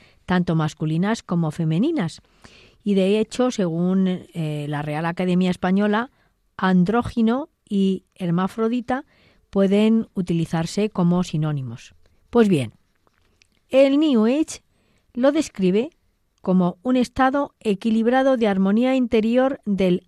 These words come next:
animus y el ánima. Es decir, para la nueva era,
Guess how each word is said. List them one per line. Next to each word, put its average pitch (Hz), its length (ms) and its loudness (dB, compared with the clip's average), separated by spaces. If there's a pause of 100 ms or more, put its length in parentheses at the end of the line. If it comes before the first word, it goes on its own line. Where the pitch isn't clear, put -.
(140)
animus 311 880 -2
y 180 220 -2
el 170 120 0
ánima. 147 400 -4 (300)
Es 254 120 0
decir, 254 340 2 (640)
para 180 480 0
la 170 160 0
nueva 175 360 0
era, 269 280 0